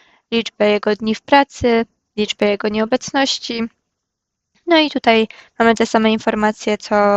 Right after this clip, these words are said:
tak naprawdę w karcie pracy, tylko że one są wtedy zbiorowe.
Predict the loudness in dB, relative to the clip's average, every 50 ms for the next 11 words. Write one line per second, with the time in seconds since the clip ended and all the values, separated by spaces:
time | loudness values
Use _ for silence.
0 | 2 2 0 0 -2 -6 -8 -6 -8 -8 -4 -4 -6 -4 -6 -12 -16 -8 -8 -8
1 | -6 -6 -10 -6 -2 -2 0 0 -2 -4 -4 -6 -6 -4 -4 -4 -4 -6 -6 -4
2 | -4 -2 -2 -4 -4 -4 -6 -8 -8 -6 -8 -8 -6 -6 -6 -8 -8 -10 _ 0
3 | 2 2 4 4 2 0 -4